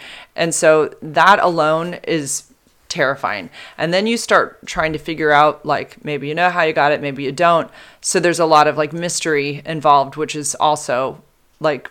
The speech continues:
adds to the trauma. A lot of people don't know who they got it from. Thankfully, I did, and I got to put all the pieces together.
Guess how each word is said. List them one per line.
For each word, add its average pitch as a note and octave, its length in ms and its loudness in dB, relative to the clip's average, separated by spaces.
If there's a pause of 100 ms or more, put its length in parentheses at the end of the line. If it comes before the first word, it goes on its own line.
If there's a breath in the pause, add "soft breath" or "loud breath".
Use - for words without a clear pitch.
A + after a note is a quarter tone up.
(120)
adds D3 340 2
to D#3 120 -10
the C3+ 100 -4
trauma. A#2+ 600 -4
A - 40 -6
lot D3+ 160 4
of C#3+ 60 -8
people D3 180 -8
don't D#3 300 0
know C3+ 400 -4
who F3 160 -4
they D3+ 100 0
got B2+ 200 0
it - 100 -12
from. A2 240 -6
Thankfully, E3 420 -6
I C#3 160 0
did, C#3+ 180 -4
and C#3 120 -4
I C3+ 60 -6
got C#3 140 -2
to - 60 -20
put - 140 -8
all C#3 80 -2
the - 60 -20
pieces C#3+ 320 -12
together. A#2 360 -4